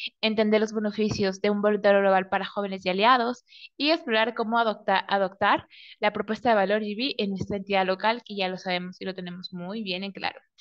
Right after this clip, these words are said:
Pero veamos cuál es el punto de la propuesta de valor aquí. ¿Qué pasa aquí? Engloba toda una serie de beneficios funcionales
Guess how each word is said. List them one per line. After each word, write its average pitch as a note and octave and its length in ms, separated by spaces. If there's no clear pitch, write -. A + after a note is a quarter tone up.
Pero C4+ 280
veamos D#4+ 360
cuál C#4+ 160
es C4+ 100
el G#3+ 80
punto A3 220
de A#3 40
la A3 120
propuesta F#3+ 400
de F#3 80
valor E3+ 200
aquí. E3+ 280
¿Qué D#4 120
pasa E4+ 220
aquí? C4+ 360
Engloba B3+ 640
toda D#4+ 220
una B3 160
serie A#3 180
de A3 60
beneficios G3+ 420
funcionales G#3+ 640